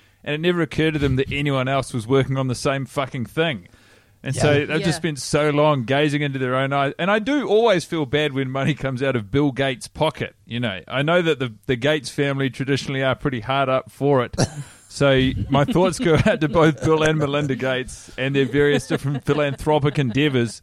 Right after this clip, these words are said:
Speaker 2: Is he, is,
Speaker 1: as I'm
Speaker 2: is
Speaker 1: sure the fucking well is running dry.
Speaker 2: Is, is Skype, is, is, was that bought by, uh, Microsoft, was it?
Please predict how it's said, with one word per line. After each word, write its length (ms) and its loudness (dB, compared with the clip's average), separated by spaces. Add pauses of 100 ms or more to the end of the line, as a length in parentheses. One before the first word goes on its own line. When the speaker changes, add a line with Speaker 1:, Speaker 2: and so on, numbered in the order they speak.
Speaker 2:
Is 160 2
he, 260 0
is, 220 2
Speaker 1:
as 100 0
I'm 120 4
Speaker 2:
is 60 2
Speaker 1:
sure 200 4
the 100 4
fucking 380 0
well 220 2
is 120 -2
running 280 4
dry. 420 0 (180)
Speaker 2:
Is, 280 4
is 240 0
Skype, 580 0
is, 240 0
is, 320 -2
was 200 0
that 180 2
bought 200 2
by, 340 2 (200)
uh, 180 -2
Microsoft, 600 0
was 140 -4
it? 140 -6